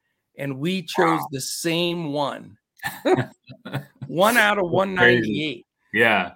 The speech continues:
Speaker 2: yeah, and it's not like he's just been absolutely smashing lately
Speaker 1: No,
Speaker 2: like
Speaker 1: he
Speaker 2: he was
Speaker 1: hasn't
Speaker 2: last
Speaker 1: been
Speaker 2: year.
Speaker 1: smashing.
Speaker 2: Mm-hmm.
Speaker 1: It's not a game that we're, like,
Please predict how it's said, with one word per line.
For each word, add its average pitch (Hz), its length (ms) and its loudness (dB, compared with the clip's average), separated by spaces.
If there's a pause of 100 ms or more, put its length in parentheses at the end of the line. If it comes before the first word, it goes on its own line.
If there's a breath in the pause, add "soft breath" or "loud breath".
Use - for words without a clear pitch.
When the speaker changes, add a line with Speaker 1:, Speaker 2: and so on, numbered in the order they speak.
(320)
Speaker 2:
yeah, 98 200 -2
and 123 140 -2
it's 127 140 -4
not 143 200 2
like 131 180 -2
he's 120 220 -6
just 113 180 -8
been 107 120 -6
absolutely 104 480 -6
smashing 101 640 -6
lately 190 200 -4
Speaker 1:
No, 294 220 6
Speaker 2:
like 185 160 -4
Speaker 1:
he 190 120 -6
Speaker 2:
he 208 60 0
was 208 100 4
Speaker 1:
hasn't 262 180 -2
Speaker 2:
last - 60 -4
Speaker 1:
been 247 100 -8
Speaker 2:
year. 190 260 -10
Speaker 1:
smashing. 208 460 0
Speaker 2:
Mm-hmm. 190 40 -4
Speaker 1:
It's 190 160 -8
not 196 180 -4
a 208 40 -6
game 190 440 -6
that 180 120 -6
we're, 156 160 -6
like, 147 260 -6